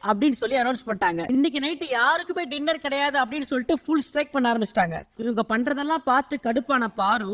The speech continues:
"நீங்க எல்லாரும் சொல்றதால நீங்க சரியும் கிடையாது, நீங்க சொல்றத நான் ஏத்துக்கிறதுனால நான் தவறும் கிடையாது, புரியுதா? நீங்க இவ்வளவு பேசுனதுக்கு அப்புறம் நீங்க போடுற சாப்பாடே எனக்கு வேணாம்டா,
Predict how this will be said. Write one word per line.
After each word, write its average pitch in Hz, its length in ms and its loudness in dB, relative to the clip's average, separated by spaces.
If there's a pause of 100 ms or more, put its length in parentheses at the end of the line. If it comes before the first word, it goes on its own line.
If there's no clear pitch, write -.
"நீங்க 240 240 0
எல்லாரும் 285 500 2
சொல்றதால 269 440 2
நீங்க 240 280 0
சரியும் 262 300 -2
கிடையாது, 240 420 0
நீங்க 247 320 2
சொல்றத 285 340 -2
நான் 262 220 0
ஏத்துக்கிறதுனால 262 680 -2
நான் 247 180 0
தவறும் 508 240 2
கிடையாது, 381 440 -6
புரியுதா? 240 340 2 (140)
நீங்க 262 300 4
இவ்வளவு 269 460 2
பேசுனதுக்கு 269 460 -2
அப்புறம் 214 360 0
நீங்க 247 280 2 (100)
போடுற 311 200 2
சாப்பாடே 269 640 0
எனக்கு 247 240 -4
வேணாம்டா, 226 340 -2